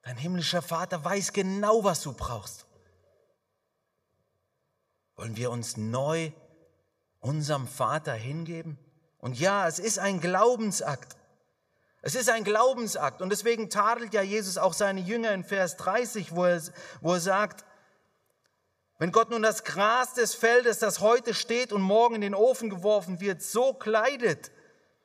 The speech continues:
wird er das nicht viel mehr für euch tun, ihr Kleingläubigen?“ Gott nicht zu vertrauen heißt, kleinen Glauben zu haben.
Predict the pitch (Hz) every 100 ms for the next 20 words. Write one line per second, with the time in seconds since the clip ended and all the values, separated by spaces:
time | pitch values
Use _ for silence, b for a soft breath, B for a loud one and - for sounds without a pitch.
0 | b - 160 175 175 156 170 196 208 -
1 | - 214 196 196 - 180 - 202 226 -
2 | - 202 202 170 156 - 180 185 247 233
3 | 190 185 185 165 139 113 92 _ _ _
4 | _ _ _ _ _ _ _ _ _ _
5 | _ _ _ _ _ _ _ _ _ _
6 | _ _ _ _ _ _ _ _ _ _
7 | _ _ _ _ 147 170 - 117 143 180
8 | - - 127 123 - - 156 190 151 127
9 | 104 - 135 190 120 - - - _ _
10 | _ _ _ _ _ _ - 113 175 156
11 | 131 110 113 139 143 120 - 104 87 78
12 | -